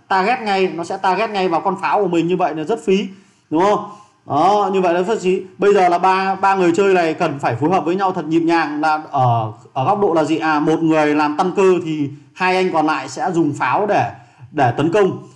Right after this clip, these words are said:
Thì như mình tìm hiểu trước là Lady Killer có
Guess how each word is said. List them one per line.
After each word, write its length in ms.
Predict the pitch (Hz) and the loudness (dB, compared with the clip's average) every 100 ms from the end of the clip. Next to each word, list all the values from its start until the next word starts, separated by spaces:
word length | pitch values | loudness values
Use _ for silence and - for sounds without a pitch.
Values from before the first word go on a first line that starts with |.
| _ | _
Thì 120 | 156 170 | 0 2
như 140 | 196 | 2
mình 180 | 175 151 | 2 2
tìm 140 | 165 | 2
hiểu 180 | 160 131 131 | 2 2 0
trước 160 | 226 | 0
là 100 | 143 | 2
Lady 320 | 160 190 190 | 2 4 2
Killer 420 | 190 185 185 185 175 | 2 2 4 4 2
có 160 | 151 | 0